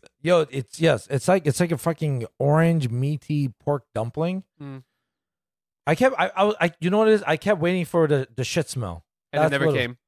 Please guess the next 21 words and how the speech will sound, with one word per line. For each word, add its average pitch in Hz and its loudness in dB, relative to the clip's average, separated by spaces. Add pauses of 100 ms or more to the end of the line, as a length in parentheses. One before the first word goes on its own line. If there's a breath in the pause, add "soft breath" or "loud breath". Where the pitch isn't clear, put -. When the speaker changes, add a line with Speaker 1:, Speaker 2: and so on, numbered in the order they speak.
(280)
Speaker 2:
It 165 0
never 190 0
did. 202 0
That's 175 4
why 220 4
I, 156 0
I'm 156 0
actually 180 -2
really, 160 0
like, 139 -4
impressed 170 -2
by 110 0
it. 101 -10
I, 139 -2 (260)
I, 131 -8 (140)
I'm 127 -8
still 180 -4
terrified 131 -4
of 90 -10
this 90 -8
shit. 95 -6